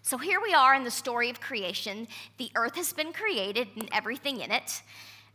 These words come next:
Man and woman have been created, and they have perfect fellowship and communion with each other and with God. And then they listened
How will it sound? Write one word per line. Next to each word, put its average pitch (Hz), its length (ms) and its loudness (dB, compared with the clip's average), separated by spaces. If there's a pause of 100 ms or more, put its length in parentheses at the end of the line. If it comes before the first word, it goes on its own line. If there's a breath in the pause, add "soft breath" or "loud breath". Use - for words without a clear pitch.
Man 247 460 2
and 330 200 -2
woman 254 440 0
have 233 320 -4
been 240 200 -2
created, 226 640 0
and 214 160 -2
they 226 120 0
have 196 300 4 (360 loud breath)
perfect 370 600 -4
fellowship 277 760 0
and 247 180 -10
communion 220 720 -8 (640)
with 220 160 -4
each 202 220 -4
other 269 480 4 (280)
and 220 140 -4
with 220 180 -6
God. 156 260 0 (1500 loud breath)
And 190 240 -10
then 262 460 2
they 247 160 0
listened 202 640 -6